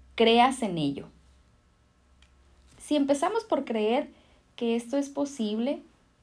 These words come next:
que claro que lo puedo llevar a cabo, que claro que tengo el potencial y si no lo voy a seguir desarrollando, voy a trabajar en,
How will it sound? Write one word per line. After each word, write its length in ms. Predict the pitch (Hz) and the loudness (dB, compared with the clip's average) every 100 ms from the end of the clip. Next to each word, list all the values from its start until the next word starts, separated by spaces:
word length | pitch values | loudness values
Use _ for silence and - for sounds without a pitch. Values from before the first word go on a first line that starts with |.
| - | -14
que 140 | 196 - - | -14 -14 -2
claro 380 | 196 214 381 | 2 6 6
que 100 | 415 | 4
lo 160 | 285 233 | 0 0
puedo 200 | 214 226 | 0 0
llevar 260 | 240 196 185 | 0 -2 -6
a 120 | 202 | -8
cabo, 340 | - 185 202 | -10 -8 -8
que 160 | 208 196 - _ | -10 -14 -16 _
claro 360 | 220 226 262 330 | 2 6 6 4
que 100 | 285 | -2
tengo 240 | 214 226 | -2 -4
el 60 | 240 | -4
potencial 840 | 233 233 180 170 202 190 208 240 | -6 -8 -8 -10 -4 2 2 2
y 100 | 233 | -2
si 160 | 226 208 | -4 -8
no 140 | 190 | -6
lo 140 | 220 240 | -4 0
voy 160 | 240 | 0
a 100 | 254 | -2
seguir 240 | 269 208 196 | -6 -8 -6
desarrollando, 800 | 233 226 180 180 180 185 208 214 | -8 -8 -10 -10 -10 -10 -6 -6
voy 120 | 214 | -6
a 80 | 226 | -8
trabajar 460 | 214 185 175 190 | -8 -10 -12 -6
en, 140 | 214 | -6